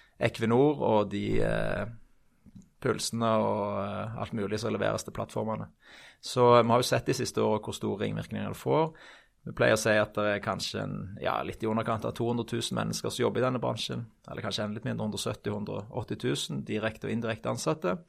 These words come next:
Og de siste årene så er det jo, eh, en førti, femti tusen som har mistet jobben som følge av dette. Heldigvis har mange funnet annet jobb,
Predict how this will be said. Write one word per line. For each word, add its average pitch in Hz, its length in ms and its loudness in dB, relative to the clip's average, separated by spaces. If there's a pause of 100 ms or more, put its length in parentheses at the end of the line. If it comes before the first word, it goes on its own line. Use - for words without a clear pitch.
(880)
Og 120 240 8
de 110 80 2
siste 113 320 -2
årene 151 260 8
så - 140 -2
er 98 160 2
det 170 80 6
jo, 98 400 0
eh, 50 400 -6
en 80 240 -6 (480)
førti, - 580 -8
femti 95 300 0
tusen 151 560 -2
som 117 200 -4
har 104 200 0 (160)
mistet 117 240 0
jobben 156 240 -2
som - 160 -6
følge 107 240 -2
av 104 80 0
dette. 101 220 -10 (300)
Heldigvis 135 340 4
har 127 80 -2
mange 110 380 0 (100)
funnet 113 180 0
annet 110 160 0
jobb, 151 260 2